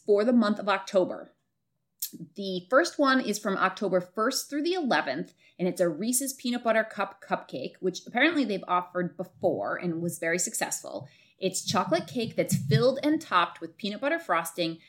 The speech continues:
dipped in chocolate ganache, and finished off with mini Reese's Peanut Butter Cups. Yum, sign me up.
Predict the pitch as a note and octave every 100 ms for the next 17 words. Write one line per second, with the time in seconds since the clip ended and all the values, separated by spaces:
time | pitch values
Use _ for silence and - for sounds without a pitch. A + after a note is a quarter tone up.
0 | _ - A3 C4 - B3 - A#3+ D4 C#4+
1 | A3 F3 E3+ F3 - E3+ D#3+ A3 C4+ -
2 | F3+ F3 - F3+ E3+ - F3+ F#3+ A3 A#3
3 | A#3 - D#3+ F3+ F3 D#3 - E3+ D#3 -
4 | - - - - - - - - _ _
5 | - - - - - D#4 - -